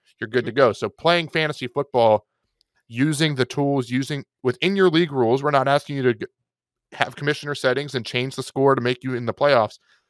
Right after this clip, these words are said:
Speaker 1: but way to go for Peterson to be able to focus on the M L B playoffs and properly manipulating his,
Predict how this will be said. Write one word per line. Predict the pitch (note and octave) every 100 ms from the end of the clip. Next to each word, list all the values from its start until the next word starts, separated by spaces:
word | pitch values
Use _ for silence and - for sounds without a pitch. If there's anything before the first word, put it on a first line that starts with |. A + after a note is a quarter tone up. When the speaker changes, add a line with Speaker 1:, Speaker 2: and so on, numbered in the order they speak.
| _ _ -
Speaker 1:
but | A#2 G#2 - _ _ -
way | B2+
to | E3
go | D3 D3
for | C#3 B2 A#2 -
Peterson | - C#3+ C#3+ C3 A#2
to | -
be | A2 B2+
able | B2
to |
focus | A2 B2 B2+ C3+ A#2 -
on | A#2 A2+ A2 A2 - _ _ _ _ _
the | A#2 G#2 G#2 -
M | B2+
L | C#3
B | C3
playoffs | - C3 B2+ A#2+ A2 - -
and | A#2+ A#2+ G#2+ - _ -
properly | C3 C3+ C#3+ B2
manipulating | A2 A2 C#3 A2+ G#2+ G#2 G#2
his, | A2 G#2 G2+ -